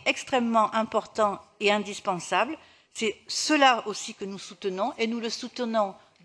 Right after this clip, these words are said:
dans, euh, les, les proportions qui nous ont été demandées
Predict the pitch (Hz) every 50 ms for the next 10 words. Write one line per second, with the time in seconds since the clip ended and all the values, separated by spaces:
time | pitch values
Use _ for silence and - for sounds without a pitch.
0 | _ - - 277 294 311 285 262 - - - _ _ _ _ _ _ - 214 208
1 | 196 185 180 170 175 170 143 - 202 202 202 208 208 208 196 190 185 180 175 170
2 | 170 165 160 160 156 180 196 208 - - 254 247 247 247 233 - - 262 254 240
3 | - 247 208 214 214 190 208 208 208 208 - 220 208 202 202 196 190 180 185 170